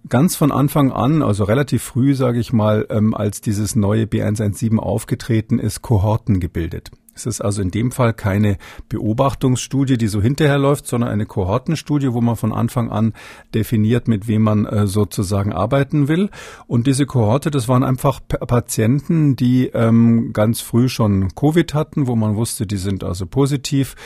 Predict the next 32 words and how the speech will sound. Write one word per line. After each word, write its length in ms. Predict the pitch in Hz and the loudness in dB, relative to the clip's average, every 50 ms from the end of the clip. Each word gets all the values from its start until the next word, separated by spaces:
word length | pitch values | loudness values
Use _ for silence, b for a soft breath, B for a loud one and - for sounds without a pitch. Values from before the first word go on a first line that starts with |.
| B B B B B B _ | B B B B B B _
Und 280 | - 117 113 113 107 - | 2 4 4 4 4 2
da 120 | 107 107 | 2 2
hat 180 | 107 127 - - | 2 0 0 2
man, 320 | 127 120 120 120 120 120 | 2 4 6 6 4 4
äh, 160 | - - 113 - | 2 0 -4 -4
parallel 720 | - - 120 113 117 113 113 110 113 117 123 139 139 127 | -2 -2 -2 0 0 0 0 2 2 2 2 0 -2 -2
zu 160 | - - 120 | -2 -4 -4
den 320 | 104 - 113 104 101 104 | -2 0 0 0 2 0
ganzen 500 | 101 104 104 104 - - 107 98 95 95 | 0 0 0 -2 -2 0 0 0 0 0
weiteren 380 | 92 98 104 - 104 101 101 98 | 0 -2 -2 -2 -2 -2 -2 -2
Verlauf 500 | - 107 98 98 87 95 110 127 - - | -2 -2 -2 -2 0 0 -2 -2 -4 -4
dann, 320 | - 117 110 107 110 110 | -2 0 2 2 2 0
äh, 320 | - - 110 104 101 101 104 | 0 -2 -2 -2 0 0 -2
Sequenzierungen 840 | - 113 - - 107 101 - - 127 120 110 104 95 90 87 90 | -2 -4 -2 0 -2 -2 0 2 2 4 4 4 2 2 0 -2
gemacht. 460 | 90 87 85 82 - - - - - - B B B B B B B B B B B | -4 -4 -4 -6 -6 -8 -14 -18 -20 -20 B B B B B B B B B B B
Man 140 | 113 107 110 | 0 0 0
hatte 200 | 123 120 - 135 | 0 0 0 0
insgesamt 800 | 143 160 175 - - 147 127 113 131 123 143 170 - - - | 0 0 0 0 -2 -2 -2 2 2 2 2 2 0 -4 -6
dreihunderteinundvierzig 1200 | - 110 117 123 127 123 113 - - 110 135 156 160 143 - 156 151 143 - - 147 139 - - - | -2 0 0 2 2 0 0 2 2 4 4 4 2 2 0 0 -2 -2 -2 -2 -2 -2 -4 -2 -2
Patienten 580 | 131 120 - - - 120 113 113 110 101 113 104 | -2 -2 -2 0 0 2 2 2 2 2 0 0
sequenziert, 680 | - 110 - - - 101 98 - - - 196 - - | 0 -2 -4 -2 -2 -2 -2 0 0 0 0 0 0
also 180 | 147 120 104 107 | -2 -2 0 0
jeweils 500 | 101 101 107 98 98 98 95 - - - | 0 0 0 0 0 -2 -2 -4 -6 -6
die, 340 | - 101 92 92 92 98 - | -4 -4 -4 -2 -4 -4 -6
äh, 220 | - 98 95 92 | -6 -6 -6 -6
Gensequenz 1040 | - - 107 113 135 156 156 156 139 123 131 123 - - 127 123 120 131 123 - - | -6 -4 -2 0 2 2 0 0 -2 -2 -4 -6 -4 -2 0 2 2 2 0 -2 -4
des 260 | - 110 - - - | -6 -6 -6 -6 -6
Virus 360 | 117 117 131 143 165 170 - | -4 -2 -2 0 -2 -4 -4
bestimmt 500 | - - 151 139 - - - 160 165 151 | -6 -6 -6 -6 -6 -4 -4 -4 -4 -4
bei 120 | - 143 139 | -4 -6 -6
diesen 260 | 139 135 139 147 139 | -4 -4 -2 -2 -2
Patienten. 640 | 139 131 123 - - 139 131 135 127 - 139 131 | -2 -4 -4 -4 -2 -2 -2 -2 -2 0 -2 -2